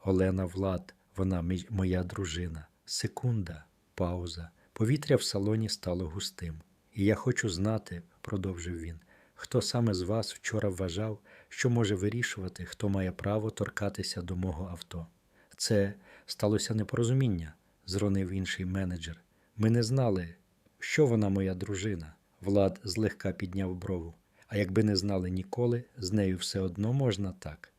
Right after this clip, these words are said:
Директор вже стояв збоку, обличчя напружене. «Пане Влад, ми приносимо щирі вибачення. Це прикре, жахливе непорозуміння.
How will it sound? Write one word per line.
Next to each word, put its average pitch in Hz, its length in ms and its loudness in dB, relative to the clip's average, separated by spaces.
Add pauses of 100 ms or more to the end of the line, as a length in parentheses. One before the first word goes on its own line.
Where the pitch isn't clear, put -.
(160)
Директор 104 580 2
вже 90 260 -2
стояв 92 360 -2
збоку, 90 520 -4 (300)
обличчя 104 560 2
напружене. 90 720 -4 (360)
«Пане 107 240 2
Влад, 110 460 0
ми 107 140 0
приносимо 110 540 0
щирі 127 360 2
вибачення. 104 680 0 (440)
Це - 160 2
прикре, 117 580 4
жахливе 101 500 2
непорозуміння. 101 920 -2